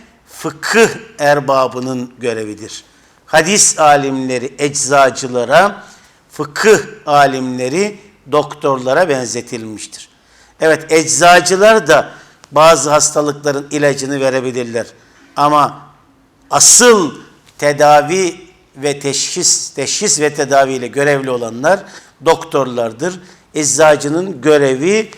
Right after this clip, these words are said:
o ilacı en güzel şekilde takdim etmektir. Malzemeyi doktorun veya hastanın emrine sunmaktır. Evet, bu hadisi şerifle, e, bugünkü, e, dersimizi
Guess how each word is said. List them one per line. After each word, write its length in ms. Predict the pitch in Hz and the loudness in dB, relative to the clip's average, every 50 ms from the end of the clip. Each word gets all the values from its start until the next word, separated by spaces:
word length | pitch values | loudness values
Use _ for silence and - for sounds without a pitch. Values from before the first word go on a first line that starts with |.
| - _ _ _ _ _ _ | -20 _ _ _ _ _ _
o 160 | 185 190 214 | -4 -4 -2
ilacı 420 | 170 165 151 139 131 127 - 165 | -2 -2 0 0 -2 -2 -4 -6
en 260 | 160 165 175 180 175 147 | -4 -2 -2 -2 -4 -6
güzel 300 | 139 123 110 139 131 120 | -8 -6 -4 -4 -4 -4
şekilde 640 | - - 135 120 - - 123 120 117 131 143 - | -4 -6 -8 -8 -8 -12 -14 -8 -6 -6 -6 -4
takdim 480 | - 135 127 - - - 156 147 135 127 | -2 -4 -4 -4 -6 -6 -4 -2 -2 -2
etmektir. 500 | 113 - - 127 120 107 - - 196 190 | -4 -4 -8 -12 -14 -14 -8 -8 -8 -6
Malzemeyi 1300 | 175 143 143 156 160 170 175 170 165 156 - 185 180 175 165 165 160 160 170 185 214 233 247 247 240 - - - - - _ _ _ | -4 -2 2 4 4 4 4 2 0 0 2 2 2 2 2 2 2 2 2 2 4 4 2 2 0 -6 -14 -20 -20 -20 _ _ _
doktorun 600 | 160 165 151 156 156 160 156 139 156 185 208 220 | 2 2 2 0 -4 -4 -2 -2 -2 -2 -2 -2
veya 280 | 151 139 135 135 131 113 | 0 0 2 2 2 0
hastanın 640 | 139 139 127 - - 131 120 127 151 180 202 208 208 - - _ _ _ _ _ _ | 0 -2 -2 -6 -6 -8 -6 -4 -4 -4 -6 -6 -10 -14 -20 _ _ _ _ _ _
emrine 460 | - 151 143 135 120 117 135 156 180 127 | -4 -4 -4 -4 -6 -8 -6 -6 -6 -6
sunmaktır. 800 | - - 131 120 120 113 117 104 - - _ - - - _ _ _ _ _ _ _ _ _ | -6 -8 -10 -10 -10 -10 -10 -10 -12 -18 _ -20 -20 -20 _ _ _ _ _ _ _ _ _
Evet, 140 | 143 147 143 147 170 170 170 170 | -2 -2 -2 -2 -8 -14 -8 0
bu 420 | 196 214 208 175 131 107 - - - _ _ _ | 2 4 4 4 2 0 -6 -14 -20 _ _ _
hadisi 480 | - 139 147 139 151 151 139 - 143 131 | -2 -2 0 0 0 -2 -4 -4 -6 -6
şerifle, 760 | - - 143 131 123 120 113 120 - 120 131 143 160 180 175 - - - _ _ _ _ _ _ _ | -6 -6 -4 -4 -4 -6 -8 -10 -8 -4 -2 0 0 -2 -4 -10 -18 -20 _ _ _ _ _ _ _
e, 380 | 143 135 131 127 117 123 131 151 | -12 -10 -10 -10 -10 -14 -6 -4
bugünkü, 800 | 196 180 151 147 147 131 127 123 - - 160 165 170 165 165 165 - - _ _ _ _ | -4 -2 -2 -2 -2 -2 -4 -8 -8 -6 -4 -2 -2 -4 -4 -8 -14 -20 _ _ _ _
e, 200 | - 135 131 123 | -10 -10 -8 -2
dersimizi 960 | 123 151 156 147 131 - - - 131 123 123 123 120 107 123 151 175 185 196 | 2 4 4 4 4 0 -2 -4 -6 -8 -8 -8 -8 -6 -4 -4 -4 -4 -6